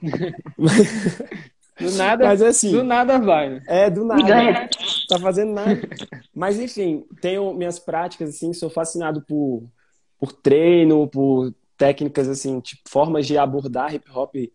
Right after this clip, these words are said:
Speaker 1: de um jeito mais autossu-, autossuficiente, pode-se dizer assim. E gosto muito, muito. Acho que agora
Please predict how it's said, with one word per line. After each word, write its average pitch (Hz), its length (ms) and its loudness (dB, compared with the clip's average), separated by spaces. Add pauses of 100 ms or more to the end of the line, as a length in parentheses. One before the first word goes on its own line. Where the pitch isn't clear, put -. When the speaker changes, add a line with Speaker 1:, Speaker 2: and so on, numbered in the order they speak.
(300)
Speaker 1:
de 123 120 -6
um 135 40 -2
jeito 135 260 0
mais 127 880 -4 (260)
autossu-, 135 460 -6 (100)
autossuficiente, 151 840 -4
pode-se 117 300 -10
dizer 110 200 -4
assim. 139 480 -4 (580)
E 147 600 6
gosto 143 260 2
muito, 185 500 0
muito. 180 300 0
Acho 170 140 0
que 185 60 -2
agora 160 400 0